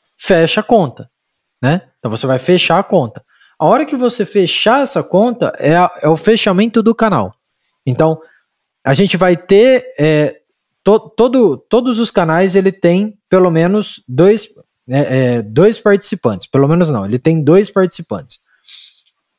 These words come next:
É, esses dois participantes são as pessoas que vão ficar, é, analisando, que eles vão ficar, é, escrevendo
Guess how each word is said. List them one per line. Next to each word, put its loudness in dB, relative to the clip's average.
É, 2
esses 0
dois 2
participantes -2
são -2
as -2
pessoas 0
que -2
vão 0
ficar, -2
é, 0
analisando, 0
que 0
eles 2
vão 0
ficar, -2
é, 0
escrevendo 2